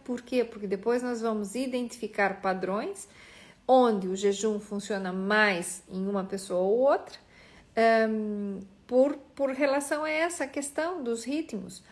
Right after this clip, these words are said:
Agora, tá definido que quem não toma pequeno almoço tem mais probabilidade de ter obesidade e manter pesos altos e dificuldade de perder peso.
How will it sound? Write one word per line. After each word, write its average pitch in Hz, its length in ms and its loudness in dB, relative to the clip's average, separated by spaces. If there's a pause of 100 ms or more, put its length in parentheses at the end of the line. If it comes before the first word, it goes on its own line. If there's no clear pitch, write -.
Agora, 202 420 2
tá 269 220 2
definido 294 600 -4
que 269 160 -10
quem 214 280 -2
não 269 300 -2
toma 226 280 0
pequeno 254 280 -4
almoço 320 320 -2
tem 349 100 -4
mais 285 240 -6
probabilidade 269 580 -2
de - 60 -16
ter 277 160 -2
obesidade 254 640 0
e 254 200 -6
manter 247 360 -2
pesos 247 360 0
altos 254 340 -2
e 233 140 -10
dificuldade 254 640 0
de - 60 -14
perder 240 260 0
peso. 190 420 -4